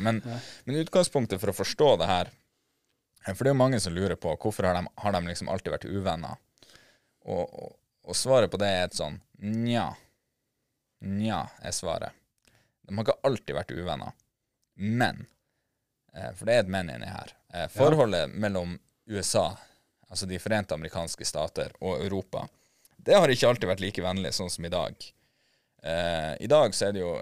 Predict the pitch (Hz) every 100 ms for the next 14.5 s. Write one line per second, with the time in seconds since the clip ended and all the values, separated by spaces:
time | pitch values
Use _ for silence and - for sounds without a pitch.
0 | - 117 98 85 110 98 - - 85 101
1 | - 107 104 120 78 - 95 98 110 85
2 | 85 104 104 85 - - 80 87 67 95
3 | 95 - 87 87 95 92 85 85 87 101
4 | 104 82 87 95 185 220 151 196 202 170
5 | 156 117 160 143 143 135 127 156 143 143
6 | 131 131 151 165 156 - 143 117 110 -
7 | 117 135 117 104 101 98 95 - 101 -
8 | 92 78 - - 92 90 98 82 87 95
9 | - 71 - 139 92 90 - - 92 90
10 | 95 139 107 - 80 - 92 92 92 85
11 | 85 - _ _ 92 90 87 62 90 90
12 | 87 - 98 - 90 82 82 87 87 90
13 | 127 127 - 127 139 135 131 - 120 110
14 | 110 101 - 127